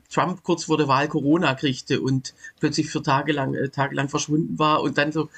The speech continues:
ka-, da gab's ja dann diesen Videoclip, wie er dann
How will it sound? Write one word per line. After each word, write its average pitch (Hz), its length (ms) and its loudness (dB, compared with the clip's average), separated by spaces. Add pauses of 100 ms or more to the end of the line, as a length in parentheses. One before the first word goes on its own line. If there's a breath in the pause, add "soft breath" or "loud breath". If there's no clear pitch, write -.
(260 loud breath)
ka-, - 160 0
da 131 140 -2
gab's 143 260 0
ja 160 80 2
dann 135 160 0
diesen 131 260 -4
Videoclip, 156 520 0
wie 143 80 -6
er 143 60 0
dann 131 140 0